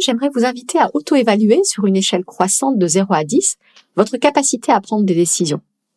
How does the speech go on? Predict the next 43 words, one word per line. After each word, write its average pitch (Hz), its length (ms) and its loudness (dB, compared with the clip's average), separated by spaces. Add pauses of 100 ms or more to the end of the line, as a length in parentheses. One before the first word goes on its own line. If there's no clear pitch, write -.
(1200)
Une 233 100 0
fois 339 160 -2
que 302 80 0
vous 233 60 2
aurez 208 160 2
fait 190 140 0
cela, - 320 0 (400)
je - 80 -4
vous 269 80 0
propose 359 260 4
de 262 80 0
poser 254 300 2
cette - 260 -2
même 320 260 4
question 190 480 -2 (360)
à 220 80 2
quelques 277 280 0
personnes 285 340 0
de 214 80 2
confiance 202 540 -2
autour 160 220 -4
de 165 80 0
vous, 143 220 -6 (300)
des 156 120 -4
proches, 185 480 0
des 147 80 -6
collaborateurs. 143 800 -4 (540)
Et 202 260 2
bien 190 160 0
sûr, 311 240 2
de 240 60 2
leur 190 100 2
demander 202 300 2
des 185 220 2
exemples, 156 460 -4 (200)
ce - 140 -6
qu'ils - 220 -4
ont 165 60 0
pu 160 140 -4
observer 180 400 0
de 185 100 2
vous, 165 400 -2
prenant 165 460 -2